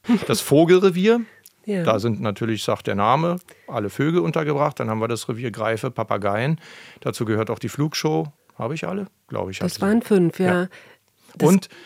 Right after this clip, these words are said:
Speaker 2: ich
Speaker 1: Mhm.
Speaker 2: bin neben dem noch, äh, der Ausbilder im Tierpark, bin also verantwortlich für unsere sechzehn Azubis, die wir haben.
Speaker 1: Das klingt wunderbar, wenn Sie sagen, mein Revier ist der Himalaya, die Papageien gehören zu mir.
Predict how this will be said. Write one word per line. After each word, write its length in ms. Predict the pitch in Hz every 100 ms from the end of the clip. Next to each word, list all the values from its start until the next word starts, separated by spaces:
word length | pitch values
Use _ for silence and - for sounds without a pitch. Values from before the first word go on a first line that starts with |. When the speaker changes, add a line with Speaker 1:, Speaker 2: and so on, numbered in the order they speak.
| - -
Speaker 2:
ich 160 | 196
Speaker 1:
Mhm. 40 | 180
Speaker 2:
bin 280 | 156 156 - _ _ -
neben 300 | 123 123 107
dem 240 | 107 123 139
noch, 320 | 135 120 -
äh, 300 | 135 117 107
der 400 | 113 110 107 117
Ausbilder 500 | 113 - 123 120 120
im 100 | 110
Tierpark, 540 | 127 117 120 117 -
bin 180 | 117 107
also 220 | 110 104
verantwortlich 680 | - 104 101 110 113 120 -
für 160 | 113
unsere 440 | 113 113 110 107 101 - - - _ -
sechzehn 420 | 101 95 - 110
Azubis, 600 | 110 - 92 90 - -
die 120 | 101 87
wir 100 | 87
haben. 280 | 87 85 - _ _ _ -
Speaker 1:
Das 160 | 175
klingt 280 | - 196 185
wunderbar, 500 | 165 214 311 233 190
wenn 160 | 185 175
Sie 120 | 190
sagen, 400 | 185 156 175 185
mein 180 | 165 170
Revier 440 | 185 185 214 -
ist 240 | 180 - _ -
der 200 | 190 165
Himalaya, 880 | 180 165 165 233 269 269 262 269 330 320 - - - - - -
die 200 | 202 196
Papageien 920 | 185 180 196 175 175 170 254 320 320 302
gehören 360 | 240 247 262
zu 160 | - 247
mir. 380 | 240 247 277